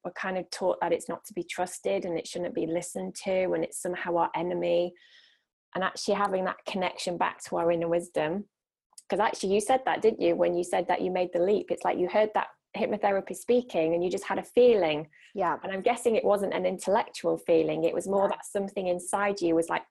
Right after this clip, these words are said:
Speaker 1: pulling you towards,
Speaker 2: Exactly.
Speaker 1: towards it.
Speaker 2: Yeah, and I didn't even recognize that at the
Speaker 1: Yeah.
Speaker 2: time, but I just knew, and it definitely didn't come, if it was coming up fr-, it wouldn't have come from up here
Speaker 1: Yeah.
Speaker 2: because there would have been all those questions like, "What on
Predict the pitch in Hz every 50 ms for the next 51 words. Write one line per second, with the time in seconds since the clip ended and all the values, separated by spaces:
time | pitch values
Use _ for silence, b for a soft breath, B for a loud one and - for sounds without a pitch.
0 | _ _ - - - 214 202 196 190 180 170 170 165 165 160 165 - _ _ _
1 | _ _ _ _ _ _ _ _ _ _ - 190 190 185 185 185 170 - - -
2 | - - - - 170 156 131 123 165 190 180 185 185 180 180 - 170 151 - -
3 | - - - _ _ _ _ _ _ _ _ - 240 269 240 160 - - 214 220
4 | 220 214 269 254 269 247 226 202 226 220 214 214 208 - - 220 240 233 - -
5 | 247 214 214 196 180 175 175 170 - 185 131 - - - 196 - - 196 180 180
6 | 175 190 196 190 170 160 160 156 - 170 165 170 165 B B B B - 202 170
7 | 214 202 - 196 175 - 208 190 190 190 190 185 170 147 135 123 - 151 156 -
8 | - 190 - - - 220 185 - - 180 170 - 170 156 143 - - 175 - -
9 | 202 - 208 - 226 196 - - 254 247 226 214 202 202 - - - - 202 -
10 | 208 220 208 240 - 190 147 160 - - 170 147 151 - 180 160 151 - - 156
11 | 170 - 143 143 - - - - 190 180 165 156 - - 175 170 175 170 175 -
12 | 180 170 175 170 165 170 170 165 160 - - 185 175 - - 165 147 - 165 -
13 | 190 190 - 170 185